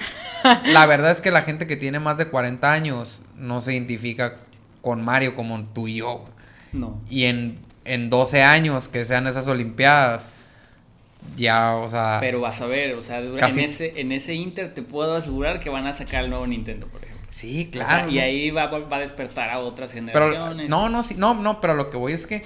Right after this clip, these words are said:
Speaker 2: de nuestra generación para abajo, todos saben quién es Mario,
Speaker 3: Sí.
Speaker 2: pero de la generación para arriba,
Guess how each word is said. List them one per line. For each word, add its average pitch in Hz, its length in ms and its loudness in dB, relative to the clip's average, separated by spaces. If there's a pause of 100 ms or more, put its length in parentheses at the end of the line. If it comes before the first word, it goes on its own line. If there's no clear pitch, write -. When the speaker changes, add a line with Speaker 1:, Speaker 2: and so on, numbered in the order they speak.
(680)
Speaker 2:
de 139 160 2
nuestra 135 360 0
generación 131 500 0
para 175 200 6
abajo, 151 340 4
todos 160 280 0
saben 165 180 -2
quién 165 180 2
es 151 120 0
Mario, 147 380 2
Speaker 3:
Sí. 117 280 -2
Speaker 2:
pero 131 160 2
de 131 120 4
la 127 140 2
generación 127 360 -2
para 160 160 4
arriba, 160 340 2